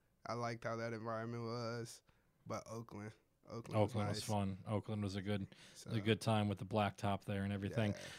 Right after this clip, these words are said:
Speaker 1: Yeah.
Speaker 2: Um, all right, uh, let me, uh, let me wrap it up with this question here. Obviously, Valpo, uh,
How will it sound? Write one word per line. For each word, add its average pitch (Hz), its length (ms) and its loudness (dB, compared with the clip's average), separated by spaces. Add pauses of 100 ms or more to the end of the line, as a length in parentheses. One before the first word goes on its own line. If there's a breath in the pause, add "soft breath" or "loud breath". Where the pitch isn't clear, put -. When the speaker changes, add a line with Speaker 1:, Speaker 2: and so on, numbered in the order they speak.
(180 loud breath)
Speaker 1:
Yeah. 131 260 10
Speaker 2:
Um, 127 240 6
all 170 100 12
right, 151 200 12
uh, 143 120 2
let 160 160 10
me, 160 220 12
uh, 143 120 10
let 147 100 10
me 151 100 12
wrap 147 240 10
it 139 80 8
up 131 100 8
with 135 100 6
this 123 160 6
question 120 360 4
here. 120 240 6
Obviously, 135 500 4
Valpo, 120 500 4
uh, 110 40 0